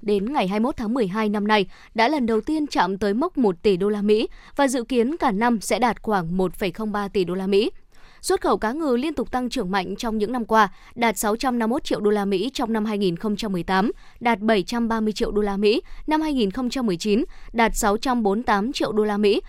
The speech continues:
năm hai nghìn không trăm hai mươi và bảy trăm ba mươi ba triệu đô la Mỹ năm hai nghìn không trăm hai mươi mốt. Hoa Kỳ, Canada, Nhật Bản, Israel và Ả Rập Xê Út là năm thị trường nhập khẩu chính cá ngừ của Việt Nam tính theo quốc gia đơn lẻ.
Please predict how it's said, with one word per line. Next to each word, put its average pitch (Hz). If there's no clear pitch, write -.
năm 269
hai 262
nghìn 208
không 226
trăm 220
hai 214
mươi 220
và 226
bảy 214
trăm 269
ba 226
mươi 226
ba 208
triệu -
đô 208
la 196
Mỹ 208
năm 247
hai 226
nghìn 190
không 214
trăm 208
hai 202
mươi 220
mốt. 339
Hoa 320
Kỳ, 240
Canada, 240
Nhật 196
Bản, 196
Israel 220
và 226
Ả 202
Rập 196
Xê 233
Út 262
là 262
năm 320
thị 247
trường 208
nhập 196
khẩu 190
chính 220
cá 226
ngừ 262
của 185
Việt 180
Nam 220
tính 202
theo 247
quốc -
gia 214
đơn 185
lẻ. 185